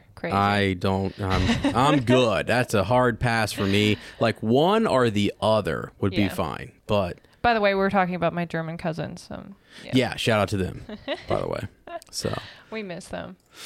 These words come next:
Speaker 1: Yeah.
Speaker 2: we do. Uh, but I just, I'm just impressed by how
Speaker 1: I know.
Speaker 2: much Aunt,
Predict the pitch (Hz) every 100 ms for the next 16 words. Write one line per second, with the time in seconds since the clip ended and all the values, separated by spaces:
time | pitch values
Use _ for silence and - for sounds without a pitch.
0 | - - 107 160 151 139 110 95 - -
1 | - 123 117 127 175 202 - 147 185 156
2 | 113 101 101 113 123 - 95 95 110 185
3 | 214 - - 107